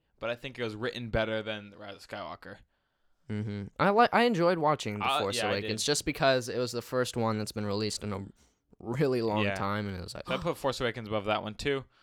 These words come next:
Speaker 2: Mm-hmm.
Speaker 1: So that goes Last Jedi, Attack of the Clones, Phantom Menace,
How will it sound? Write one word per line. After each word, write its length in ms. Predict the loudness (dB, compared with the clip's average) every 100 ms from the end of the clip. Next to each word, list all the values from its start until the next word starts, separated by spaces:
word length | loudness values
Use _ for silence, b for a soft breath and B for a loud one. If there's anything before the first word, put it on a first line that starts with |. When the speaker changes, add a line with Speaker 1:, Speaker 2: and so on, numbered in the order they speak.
| -10
Speaker 2:
Mm-hmm. 340 | -8 -6 -6
Speaker 1:
So 140 | -2 0
that 100 | 4
goes 240 | 2 4
Last 400 | 4 4 4 0
Jedi, 380 | 2 4 4 2 -4 -20
Attack 240 | -6 -4 -2
of 100 | -6
the 60 |
Clones, 400 | -6 -4 -4 -8 -10
Phantom 340 | -6 -6 -8 -4
Menace, 500 | -2 -2 -6 -12